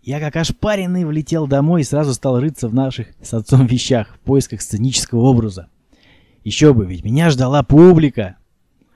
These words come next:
Свою фишку я нашёл с помощью какой-то кепки,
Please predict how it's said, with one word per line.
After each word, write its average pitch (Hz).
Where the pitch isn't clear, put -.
Свою 139
фишку 180
я 120
нашёл 143
с -
помощью 147
какой-то 131
кепки, 147